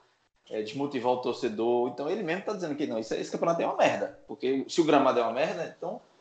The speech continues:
é, é, o, o campeonato é uma merda. Então é, é, é muito ruim isso. Ele deveria fazer, primeiro, priorizar a qualidade do gramado. E depois, pelo menos, tentar, é, é, fazer um, um meio termo ali de que, que não ficasse tão,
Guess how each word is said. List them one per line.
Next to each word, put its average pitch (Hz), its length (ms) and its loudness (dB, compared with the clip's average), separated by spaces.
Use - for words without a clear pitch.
é, 104 600 0
é, 98 40 -4
o, 95 340 -8
o 117 60 -8
campeonato 139 440 4
é 190 40 0
uma 220 60 -2
merda. 117 320 -2
Então - 220 -12
é, 107 140 -10
é, 92 520 -6
é 135 120 4
muito 175 280 8
ruim 123 360 4
isso. - 280 -4
Ele 113 160 4
deveria 147 420 6
fazer, 156 600 0
primeiro, 180 380 8
priorizar 170 840 2
a 127 80 -6
qualidade 147 600 0
do 160 100 -2
gramado. 127 500 -6
E 117 100 -4
depois, 147 380 2
pelo 151 160 4
menos, 175 280 -2
tentar, 185 680 -2
é, 139 60 -2
é, 104 560 -4
fazer 117 280 0
um, 143 240 0
um 139 40 2
meio 147 240 8
termo 131 240 6
ali 117 160 6
de 139 100 6
que, - 240 -8
que - 80 -8
não 175 100 -2
ficasse 135 440 2
tão, 165 480 2